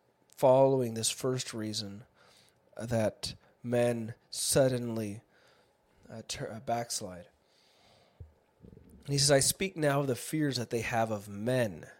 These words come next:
for the fear of man bringeth a snare." And that's Proverbs twenty-nine, uh, verse twenty-five.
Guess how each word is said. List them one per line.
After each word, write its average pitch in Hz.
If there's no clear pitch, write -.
for 127
the 110
fear 160
of 135
man 123
bringeth 123
a 110
snare." 120
And 113
that's 135
Proverbs 117
twenty-nine, 117
uh, 107
verse 104
twenty-five. 104